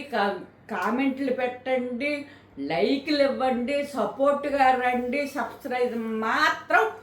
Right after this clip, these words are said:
కొత్త వాళ్ళకి మీరు చెప్తారని మరీ మరీ నేను కోరుకుంటున్నాను. ఇప్పుడు ఈ ఎల్లుల్లిపాయలు తీసుకున్నాం కదా, దీంతో ఏం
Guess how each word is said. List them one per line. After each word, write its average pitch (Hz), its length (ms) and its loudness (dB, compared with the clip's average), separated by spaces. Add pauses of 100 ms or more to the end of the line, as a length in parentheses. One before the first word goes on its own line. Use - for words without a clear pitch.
(360)
కొత్త - 340 0 (160)
వాళ్ళకి 277 500 8 (120)
మీరు 285 200 0 (120)
చెప్తారని 311 760 4 (160)
మరీ 247 220 2 (120)
మరీ 247 160 0 (100)
నేను 240 140 -4 (120)
కోరుకుంటున్నాను. 160 960 -2 (460)
ఇప్పుడు 302 560 2
ఈ 311 180 2
ఎల్లుల్లిపాయలు 330 640 6
తీసుకున్నాం 220 560 -4
కదా, 233 180 0 (640)
దీంతో 494 460 8 (320)
ఏం 370 100 8